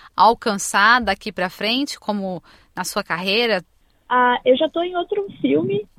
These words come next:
Speaker 2: né, pra, pra esse ano, que eu vou gravar esse ano. É, aqui vai ser meu primeiro filme internacional,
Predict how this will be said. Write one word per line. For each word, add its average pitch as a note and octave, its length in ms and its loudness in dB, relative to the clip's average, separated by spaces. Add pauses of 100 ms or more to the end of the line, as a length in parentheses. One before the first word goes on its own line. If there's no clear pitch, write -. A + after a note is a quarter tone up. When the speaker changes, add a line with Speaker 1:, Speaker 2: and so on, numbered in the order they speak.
(180)
Speaker 2:
né, B3 320 -4 (100)
pra, A3 280 0 (120)
pra A3+ 160 -2
esse B3 300 -4
ano, A#3+ 300 -4
que B3 80 -4
eu A3+ 40 -6
vou A#3 120 -8
gravar A3+ 320 -8
esse A3+ 220 -8
ano. A#3+ 340 -4 (1000)
É, A3+ 280 2
aqui C#4+ 400 0
vai C#4 120 2
ser C4 100 -2
meu B3+ 100 2
primeiro C4+ 300 2
filme D4+ 220 -2
internacional, C#4+ 800 -2